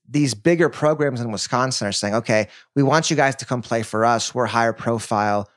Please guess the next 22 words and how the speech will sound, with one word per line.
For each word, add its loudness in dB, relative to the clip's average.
We -4
can -2
boost 0
your 2
name 2
if -4
you -6
come -2
play 2
for -6
us. -6
Like, -8
this -2
is -2
what 2
you -10
do." 0
This -2
is -2
kind 2
of 0
like 0